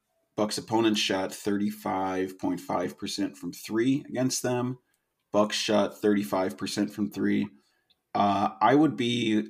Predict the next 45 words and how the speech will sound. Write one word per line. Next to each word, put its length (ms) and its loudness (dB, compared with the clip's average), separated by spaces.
I, 180 -2
I 120 6
would 160 6
be 120 2
looking 720 2
more 360 4
at, 180 -2
if 160 -8
you're 140 2
interested 400 -2
in 100 4
this, 200 2
I 60 2
would, 200 -2
I 40 0
would 200 -2
look 180 0
at 80 -2
the 80 0
volume 460 6
of 100 -4
three-point 460 0
shots 300 -4
that 100 -6
the 60 -6
Bucks 260 -4
give 160 -4
up. 200 -4
That's 220 -2
a 60 -4
lot 180 -2
more, 360 -4
you 160 0
know, 120 0
usually 360 -2
stable 380 2
number 240 -2
to 80 -6
look 240 -6
at. 180 -6
Three-point 360 -4
percentage 360 -6
is 80 -14
pretty 220 -6
variable, 560 -4